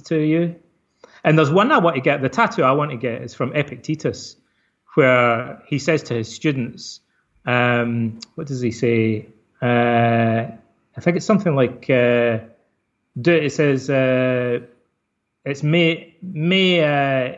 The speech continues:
epa, uh, oi poi, I think in Greek. Um, my Greek's a bit rusty. But me, it's, it's very short. It just means, uh, do not say,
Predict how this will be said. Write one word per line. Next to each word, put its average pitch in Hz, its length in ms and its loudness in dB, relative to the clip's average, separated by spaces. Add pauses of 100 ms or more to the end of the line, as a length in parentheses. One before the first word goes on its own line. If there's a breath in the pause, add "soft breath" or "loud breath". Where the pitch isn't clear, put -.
(100)
epa, 123 840 0 (220)
uh, 123 600 0 (720)
oi 135 220 4
poi, 123 440 2 (160)
I 135 60 -6
think 127 300 -4
in 120 120 -2
Greek. 113 240 -2 (800)
Um, 117 200 4
my 123 60 6
Greek's 135 220 2
a 127 40 2
bit 117 140 0
rusty. 113 560 0 (240 loud breath)
But 147 120 4
me, 196 160 6
it's, 151 360 -2
it's 139 120 -4
very 240 160 4
short. 151 380 0
It 139 60 -12
just 175 180 -4
means, 135 280 -2
uh, 127 280 2 (120)
do 165 140 2
not 143 220 0
say, 139 480 0